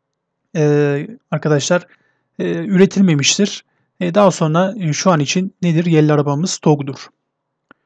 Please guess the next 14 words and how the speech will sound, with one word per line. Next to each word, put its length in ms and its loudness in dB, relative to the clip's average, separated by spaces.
Bir 140 -6
diğer 140 4
sorumuza 340 -2
geldik. 500 0
Dünyanın 500 4
en 260 0
büyük 260 0
yeraltı 400 4
şehri 260 0
aşağıdakilerden 640 0
hangisidir 440 -4
diye 100 -4
sorduk. 420 -4
Nevşehir'dir. 720 -2